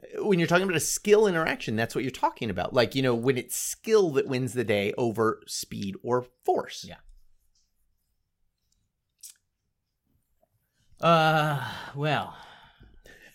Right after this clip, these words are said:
Speaker 1: what, what, that, I mean, I feel like we've, we're, we've killed it. I can't, you know, I mean, at least from, from my, in my perspective, the things that, like,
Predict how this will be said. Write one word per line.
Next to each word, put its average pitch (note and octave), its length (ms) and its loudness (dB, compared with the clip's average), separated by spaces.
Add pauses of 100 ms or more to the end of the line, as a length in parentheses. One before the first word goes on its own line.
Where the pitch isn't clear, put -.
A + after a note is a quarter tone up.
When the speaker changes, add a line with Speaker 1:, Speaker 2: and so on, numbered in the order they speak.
(120)
Speaker 1:
what, C3+ 340 -6
what, C#3 380 -2
that, G#2+ 340 -6
I B2 40 -8
mean, C#3 240 -2
I C3 120 -2
feel E3+ 240 0
like C#3 220 0
we've, A#2+ 300 -4
we're, A2 500 -6 (580)
we've G#2+ 200 -14 (400)
killed C3 240 -8
it. - 140 -18 (2250)
I G2 140 -8
can't, A2 320 -8
you G#2 160 -10
know, F2+ 140 -10
I F#2 100 -10
mean, F#2+ 220 -12
at G#2+ 220 -10
least A2 280 -10
from, - 120 -18 (640)
from D3 200 -8
my, E3 280 -4 (160)
in F3+ 180 -2
my G#3+ 180 2
perspective, G3 540 -4
the D3 100 -2
things F3 400 0
that, C#3 200 0
like, A#2+ 360 -4